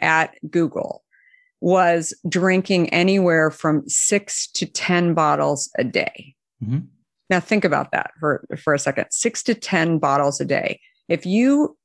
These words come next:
Speaker 1: talk to an executive at Coke or Pepsi and you said,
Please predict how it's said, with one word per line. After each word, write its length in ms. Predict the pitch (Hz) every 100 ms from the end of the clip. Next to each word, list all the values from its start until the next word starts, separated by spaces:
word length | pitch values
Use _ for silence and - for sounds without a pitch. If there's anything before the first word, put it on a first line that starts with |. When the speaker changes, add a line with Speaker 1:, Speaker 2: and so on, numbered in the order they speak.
| _ _ -
Speaker 1:
talk 340 | - 190 190 -
to 100 | 185
an 140 | 175
executive 640 | 160 156 156 - 151 139
at 100 | 127
Coke 300 | - 160 151 -
or 60 |
Pepsi 640 | - 156 - - - - 156 _ _ _ _ _
and 180 | 165 165
you 120 | 165
said, 500 | 165 175 156 151 -